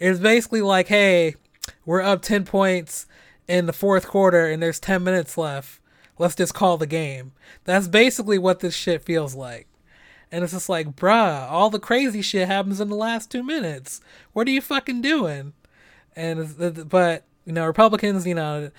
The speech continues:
they, they, they're all disingenuous.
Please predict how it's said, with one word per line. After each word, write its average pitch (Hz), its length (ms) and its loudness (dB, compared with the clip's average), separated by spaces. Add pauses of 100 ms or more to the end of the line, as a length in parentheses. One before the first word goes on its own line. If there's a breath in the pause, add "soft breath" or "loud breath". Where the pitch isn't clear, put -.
(300 loud breath)
they, 190 120 2
they, 208 300 2
they're 220 260 6
all 233 320 6
disingenuous. 180 1120 0